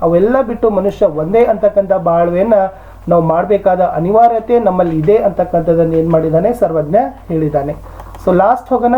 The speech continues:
ಚಟುವಟಿಕೆ ನಾಲ್ಕು, ವಚನ, ವಚನಾಮೃತ ಅರಿಯೋಣ. ಒಂದು ವಚನ ಇದೆ, ಈ ಮೌಲ್ಯವನ್ನ ನಿಮ್ಮ ಮಾತುಗಳಲ್ಲಿ ಹೇಳಬೇಕಾಗಿದೆ. ಏನ್ ಹೇಳ್ತೀರಿ ಅಂತ ನೋಡುವ. ಎಸ್, ಚಟುವಟಿಕೆ ನಾಲ್ಕು. ಈ ವಚನದಲ್ಲಿ ಬಸವಣ್ಣನವರು ಮಾತಿನ ಮಹತ್ವದ ಕುರಿತು ತಿಳಿಸಿದ್ದಾರೆ.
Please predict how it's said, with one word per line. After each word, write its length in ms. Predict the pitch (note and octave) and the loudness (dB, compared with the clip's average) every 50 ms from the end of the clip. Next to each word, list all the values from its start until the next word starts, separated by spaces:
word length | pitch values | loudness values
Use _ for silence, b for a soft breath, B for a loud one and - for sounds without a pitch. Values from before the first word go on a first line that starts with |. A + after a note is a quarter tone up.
| B3+ - | 0 -2
ಚಟುವಟಿಕೆ 460 | A3 - G#3+ G3+ G3+ G3+ F#3+ G#3 G3 | -2 0 0 0 0 0 0 0 2
ನಾಲ್ಕು, 680 | F#3+ F#3+ G3 G3+ G3+ - A#3 A#3 A#3 A#3+ A#3+ A#3+ - - - - | 2 2 2 0 0 -2 0 2 2 2 2 0 -4 -12 -8 -2
ವಚನ, 580 | C4 C4 B3 - G3+ G3+ F#3+ F3+ F#3 F#3+ G3 - - - - | -2 -2 2 2 2 2 0 -2 -2 -8 -10 -12 -14 -10 -6
ವಚನಾಮೃತ 600 | F#3+ E3+ D#3 F3+ G3+ G3+ G3+ G3+ F#3+ F#3 E3+ - | -4 -4 -2 0 2 2 2 2 0 -2 -2 0
ಅರಿಯೋಣ. 480 | F3+ F3+ F3 D#3+ D#3+ F3+ F#3+ G3 G3+ G3+ A3 A#3 A#3+ - B B B B B B - | 0 0 0 -2 -2 0 2 2 2 4 2 2 0 -2 B B B B B B -2
ಒಂದು 180 | E3 E3+ E3+ D#3+ | -2 0 2 2
ವಚನ 280 | E3 E3 E3 - A3+ | 0 0 0 0 0
ಇದೆ, 480 | A#3+ A#3+ A#3+ A#3+ A#3 A#3+ B3+ B3+ B3 - - G#3+ | 2 2 2 2 2 2 2 0 -2 -8 -10 -6
ಈ 100 | G3+ G3+ | -2 -2
ಮೌಲ್ಯವನ್ನ 540 | G3 F#3+ F#3 G3 G#3 A3+ G#3+ G#3+ G#3 G#3 G#3 G3+ G#3 G3 - | 2 2 2 2 4 4 2 2 2 2 2 2 2 2 0
ನಿಮ್ಮ 220 | F3 E3+ F3 F#3+ | -4 -2 -2 -2
ಮಾತುಗಳಲ್ಲಿ 560 | F3+ E3+ E3+ F3+ F#3 A3+ G#3+ G3+ G3 F#3+ F#3 | -2 0 0 -2 0 2 2 2 2 2 0
ಹೇಳಬೇಕಾಗಿದೆ. 840 | E3 D3 E3 F3+ F3+ F#3+ F3+ F#3 F#3+ F3+ F#3 F3 F#3 G3+ G#3+ A3+ - - - - E3 | -8 -6 -6 -4 -2 -2 0 0 -2 -2 -2 -2 0 2 2 0 -2 -6 -12 -8 -2
ಏನ್ 200 | E3+ G3 G#3+ G3+ | 0 0 0 0
ಹೇಳ್ತೀರಿ 340 | F#3+ F#3 E3+ - F3+ E3+ E3+ | 0 -2 -4 -2 -2 0 2
ಅಂತ 180 | E3 E3 D3+ | 2 2 2
ನೋಡುವ. 380 | E3 D#3+ E3 E3 E3 F3+ G3+ - E4+ - B B B B B B B | 2 2 2 2 2 4 2 2 2 -2 B B B B B B B
ಎಸ್, 220 | D3+ D3 - - | -8 -8 -6 -2
ಚಟುವಟಿಕೆ 500 | - F#3 F3+ G3 F#3 E3 - - E3+ E3+ | -4 -2 0 0 -2 -2 -2 -2 -2 -2
ನಾಲ್ಕು. 440 | E3+ F#3 G#3 G#3 G3 F3 - D#3 - - - B B B B B B B B B | 0 0 0 0 0 -2 -4 -12 -14 -14 -16 B B B B B B B B B
ಈ 40 | C4+ | 0
ವಚನದಲ್ಲಿ 580 | C4+ C4+ C4 C4+ D#4+ D#4 D#4 D4 C#4 B3+ B3 B3 | 0 0 0 0 2 2 4 4 2 0 -2 -2
ಬಸವಣ್ಣನವರು 800 | A3 A#3 G#3+ - A#3+ A#3+ C4 C4 B3+ A#3+ A#3+ A3+ A3+ A3 A3+ | 0 0 0 0 0 -2 0 0 2 2 2 2 2 0 0
ಮಾತಿನ 420 | G#3+ G#3 G3 G3+ G3 - A3+ G#3+ G#3 | 0 0 2 0 0 0 0 0 0
ಮಹತ್ವದ 420 | G3+ F#3+ F#3 F#3+ - G#3+ G#3 G3+ | 0 0 -2 -2 0 0 0 0
ಕುರಿತು 400 | G3 G3 G3+ F#3+ F3+ - F#3 F3 | 0 0 -2 -4 -4 -4 -4 -4
ತಿಳಿಸಿದ್ದಾರೆ. 640 | E3+ E3 D#3+ D#3 D#3+ G3+ F3 E3+ F#3+ F#3 E3+ D3+ D3+ | -2 -2 -2 -2 -2 -4 0 0 0 0 0 -4 -8